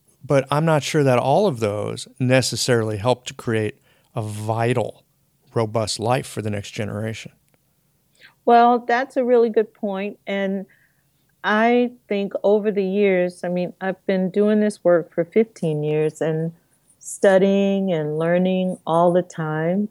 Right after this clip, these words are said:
Speaker 2: That part of it feels important to me. Uh, but I feel that when I work with people now, I used to, just to step back for a minute,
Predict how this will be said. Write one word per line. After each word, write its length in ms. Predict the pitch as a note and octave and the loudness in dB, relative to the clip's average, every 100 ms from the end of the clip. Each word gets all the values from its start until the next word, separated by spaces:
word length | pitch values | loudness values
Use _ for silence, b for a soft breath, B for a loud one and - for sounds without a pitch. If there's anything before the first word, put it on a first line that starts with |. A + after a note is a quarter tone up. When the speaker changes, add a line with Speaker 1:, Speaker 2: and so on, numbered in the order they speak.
| - | 0
Speaker 2:
That 220 | E3 D#3+ | 0 0
part 240 | G3 E3+ | 0 2
of 140 | E3+ D#3 | 2 0
it 100 | - | 0
feels 240 | E3 E3 E3 | 4 4 2
important 460 | D#3 E3+ E3 F3 - | -4 0 0 -2 -6
to 80 | |
me. 380 | E3+ E3+ F3 F#3+ b b b b b _ | -6 -4 -4 -6 b b b b b _
Uh, 460 | F3+ E3+ D#3+ D#3 D3 - - _ _ - | 0 2 4 2 0 -6 -20 _ _ 2
but 160 | G3 | 4
I 180 | F#3+ F#3+ - _ | 4 2 0 _
feel 340 | A3 A3 G#3+ G#3 | 4 4 4 4
that 440 | F3+ E3 D#3+ - _ _ _ _ _ | 4 4 2 -2 _ _ _ _ _
when 200 | D#3+ D#3+ | -4 -2
I 140 | D#3+ | 0
work 340 | E3+ G#3 A#3+ A#3+ | 2 2 2 0
with 200 | A#3 - | -2 -4
people 500 | G#3+ G3+ F3+ D#3+ E3 | -6 -2 -2 0 -2
now, 680 | G3 A#3 A3 D3 C#3+ D3+ F3+ _ b b b | 0 0 0 0 -2 -4 -8 _ b b b
I 100 | B3+ | 4
used 440 | C#4+ F#4 G4 - - | 8 8 6 0 -2
to, 540 | C#4+ C4 B3+ B3 A#3 - _ _ _ - _ | 2 4 4 2 -2 -6 _ _ _ -20 _
just 280 | A3 C4 C#4+ | -4 -4 -2
to 80 | B3+ | -4
step 320 | - B3 C4+ | 0 0 2
back 300 | A3+ G#3 G#3 | 0 0 -2
for 160 | G#3 G3 | -2 0
a 40 | |
minute, 340 | F#3 F3+ F3 | 0 -2 -2